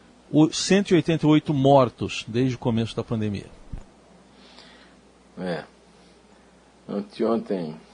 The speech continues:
Speaker 2: nós tivemos o recorde de mil oitocentos e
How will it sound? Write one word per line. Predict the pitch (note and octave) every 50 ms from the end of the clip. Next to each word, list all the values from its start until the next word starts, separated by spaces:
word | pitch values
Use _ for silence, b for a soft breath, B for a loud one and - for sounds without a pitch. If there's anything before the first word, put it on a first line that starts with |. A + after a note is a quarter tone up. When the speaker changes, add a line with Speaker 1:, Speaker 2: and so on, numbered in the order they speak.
| _ _ -
Speaker 2:
nós | G2+ F2 E2+ E2+ - - -
tivemos | - F#2 D#2+ D#2 F2 F2+ F2+ F2+ E2+ E2 D#2+ - - - - - - - - - _ b b b b b b b _ _ -
o | - D#2+
recorde | E2 F#2+ F2+ E2+ - G#2 G#2 G2 F2+ D2
de | E2 E2+
mil | F2+ G2 G2+ F2 F2 F2
oitocentos | E2 D#2+ - - - - - F#2+ F2 E2 - - - D#2+ D2+ C#2+ C#2 C#2+ D2
e | D#2 D#2 D#2 D2+ C#2+